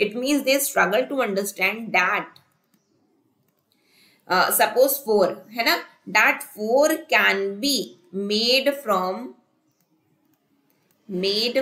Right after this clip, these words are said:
from two plus two or three plus one। यानी कि उनको समझ में नहीं आ रहा है, मेरी मैडम तो बताई है कि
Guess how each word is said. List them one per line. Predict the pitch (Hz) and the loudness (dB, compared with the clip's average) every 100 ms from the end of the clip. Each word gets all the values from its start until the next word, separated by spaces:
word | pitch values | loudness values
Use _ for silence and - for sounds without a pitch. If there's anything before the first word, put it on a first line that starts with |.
| 269 | -4
from | - 180 175 175 214 - - _ _ _ _ _ _ _ _ _ _ _ _ _ _ _ _ - | -4 0 2 0 -2 -12 -18 _ _ _ _ _ _ _ _ _ _ _ _ _ _ _ _ 0
two | 302 330 330 | 2 2 0
plus | 285 302 311 - | 0 0 0 -2
two | 285 302 220 - _ _ - | 2 2 2 -4 _ _ -2
or | 180 185 190 214 233 294 320 - _ _ _ | 2 4 4 4 4 2 -4 -16 _ _ _
three | - 196 196 185 | -8 -2 -2 -2
plus | 170 208 220 190 | -2 -2 -4 -2
one। | 190 208 170 - _ _ _ | 0 0 0 -8 _ _ _
यानी | 254 302 | 2 4
कि | 339 | 2
उनको | 349 359 | 0 0
समझ | 349 320 339 | 2 2 0
में | 339 | 0
नहीं | 320 | 2
आ | 277 | 4
रहा | 277 | 4
है, | 269 311 | 4 4
मेरी | 311 302 311 | 2 2 4
मैडम | 285 226 226 254 | 4 4 4 0
तो | 294 | 0
बताई | 285 277 285 | 2 4 4
है | 294 311 311 - - | 4 2 -2 -20 -10
कि | - | -2